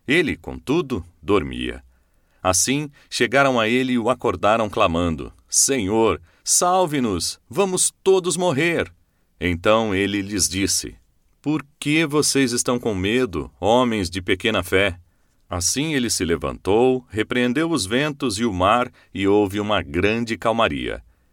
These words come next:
Então os homens maravilhados exclamaram: "Quem é este que até os ventos e o mar lhe obedecem?" Ao chegarem do outro lado,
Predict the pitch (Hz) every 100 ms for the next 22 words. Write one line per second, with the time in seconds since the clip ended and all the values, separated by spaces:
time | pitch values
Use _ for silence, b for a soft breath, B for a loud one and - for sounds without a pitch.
0 | _ 160 165 190 180 127 143 139 127 101
1 | 113 120 101 95 104 104 95 90 87 95
2 | 80 67 65 64 62 _ _ _ 170 165
3 | 160 117 139 - - - - 101 90 -
4 | 156 127 82 107 151 143 90 104 110 87
5 | 104 120 92 95 82 69 87 95 - 64
6 | 55 _ _ _ _ - 76 - 90 110
7 | 107 92 78 87 143 143 117 104 110 101